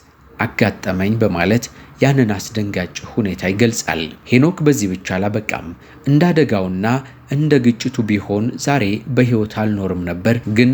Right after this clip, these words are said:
ሁሌም ስሟን ካፌ ለይቻት የማላውቃት ኪዳነ ምሕረት በዕለተ ቀኗ ከሞት አትርፋኛለች ይላል። አደጋው ከተከሰተበት ሰዓት ጀምሮ ከጎኔ የነበራችሁ የሙያ ጓደኞቼ፣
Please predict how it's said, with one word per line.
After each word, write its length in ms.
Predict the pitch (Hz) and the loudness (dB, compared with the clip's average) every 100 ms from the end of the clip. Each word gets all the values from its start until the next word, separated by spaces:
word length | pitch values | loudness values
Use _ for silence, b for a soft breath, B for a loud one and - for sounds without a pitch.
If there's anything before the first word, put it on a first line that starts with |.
| 139 B - | 0 B -8
ሁሌም 360 | 107 107 120 127 | 0 2 2 0
ስሟን 380 | 131 117 117 120 | 0 0 0 -2
ካፌ 240 | - 113 117 | -4 -2 0
ለይቻት 640 | 107 101 101 - 104 107 | 0 0 -4 -4 -4 -2
የማላውቃት 680 | 113 98 90 87 87 - 92 - | -2 0 0 0 -2 -2 -4 -2
ኪዳነ 340 | 120 101 90 | 0 2 0
ምሕረት 300 | 90 98 107 B B B - | -2 -2 -2 B B B -2
በዕለተ 460 | 107 107 104 104 | 2 2 0 -4
ቀኗ 200 | - 90 104 127 127 B - - | -6 -4 0 -2 -4 B -20 -6
ከሞት 380 | - 110 104 107 | 0 2 0 -2
አትርፋኛለች 1000 | 95 - 101 - 95 87 85 87 101 - | -4 -4 -6 -4 -2 -2 -2 -2 -2 2
ይላል። 300 | 131 82 78 64 B B B | 2 2 0 -4 B B B
አደጋው 320 | 95 120 131 139 | 0 2 4 2
ከተከሰተበት 880 | 143 139 - - 135 123 110 110 | -2 -4 -4 -4 -4 -2 -2 -2
ሰዓት 260 | - 101 101 | -2 -2 -4
ጀምሮ 340 | - 101 95 101 107 | -4 -2 0 0 0
ከጎኔ 400 | 120 110 120 139 | 0 4 4 4
የነበራችሁ 800 | 131 101 95 92 95 - - 117 - | 0 -2 -4 -4 -4 -4 -2 -2 2
የሙያ 420 | 113 120 113 107 104 | 4 4 2 -2 -2
ጓደኞቼ፣ 600 | 101 92 92 90 92 | -4 -4 -4 -6 -8